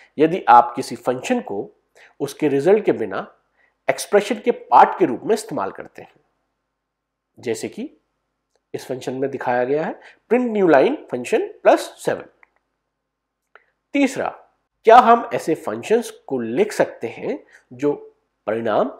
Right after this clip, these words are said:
या result उत्पन्न करते हैं, या क्या हम print new line function और print twice function जैसे function को ही इस्तेमाल कर सकते हैं? तीसरे प्रश्न का उत्तर है हाँ, आप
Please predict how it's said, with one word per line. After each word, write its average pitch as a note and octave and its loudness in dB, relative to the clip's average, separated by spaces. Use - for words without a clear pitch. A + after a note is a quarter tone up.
या C3 4
result B2 0
उत्पन्न A2+ -10
करते A2 -2
हैं, A#3 -4
या D#3 8
क्या B3 10
हम C#4+ 6
print D4+ 4
new B3 4
line E3+ 6
function E3 -4
और A#2+ 0
print C#4+ -2
twice C3+ 6
function B2+ -6
जैसे A#2 -8
function A#2 -10
को E3+ 4
ही A3 0
इस्तेमाल A2+ -4
कर - -18
सकते - -20
हैं? - -20
तीसरे C4 0
प्रश्न E3 -4
का D#3+ 4
उत्तर B2+ -2
है F#3+ -10
हाँ, - -10
आप B2 6